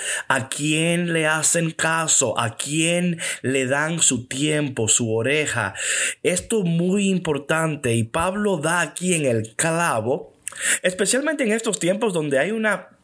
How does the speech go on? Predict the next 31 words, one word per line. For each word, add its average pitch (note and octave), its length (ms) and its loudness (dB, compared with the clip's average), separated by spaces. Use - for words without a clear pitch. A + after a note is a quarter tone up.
inundación D3+ 840 2
de B2 80 0
tantas F#3+ 480 -2
cosas A3 360 0
que - 100 0
están F3+ 260 0
sucediendo. D#3+ 640 0
Y G#3 80 -2
por A3 200 -4
favor, C#3+ 380 0
gloria A#3 420 0
a D#3 40 0
Dios, G3 500 0
qué G#3+ 160 2
bueno F3+ 540 0
que D3+ 160 0
te-, D3+ 400 -4
estamos F3+ 420 2
en E3+ 100 0
un C3+ 200 -2
tiempo F3 460 0
con A#2+ 200 0
tanto E3 340 0
acceso - 540 2
a A2+ 80 -8
tantas D3 400 0
cosas. - 560 2
Pero C#3 180 0
si A#2+ 140 0
somos F#3+ 380 2
sinceros, E3+ 840 2